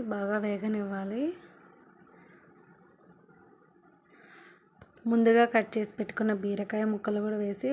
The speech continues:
బాగా వేగనివ్వాలి. బాగా వేగిన తర్వాత టమాటా ముక్కలు కూడా వేసి బాగా కలుపుకోవాలి. కొద్దిగా సాల్ట్ వేసి బాగా కలుపుకోవాలి.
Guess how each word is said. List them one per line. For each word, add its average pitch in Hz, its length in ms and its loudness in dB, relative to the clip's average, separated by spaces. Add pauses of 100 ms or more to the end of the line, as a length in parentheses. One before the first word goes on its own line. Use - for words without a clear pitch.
బాగా 208 340 -2
వేగనివ్వాలి. 202 840 -2 (3750)
బాగా 226 280 4
వేగిన 214 400 0
తర్వాత 202 480 -2 (520)
టమాటా 202 420 0
ముక్కలు 214 380 -2
కూడా 220 200 0
వేసి 214 380 -2 (280)
బాగా 202 320 -2
కలుపుకోవాలి. 208 920 -4 (2250)
కొద్దిగా 220 360 0
సాల్ట్ 214 400 -4
వేసి 220 240 -8
బాగా 208 260 -4
కలుపుకోవాలి. 196 880 -4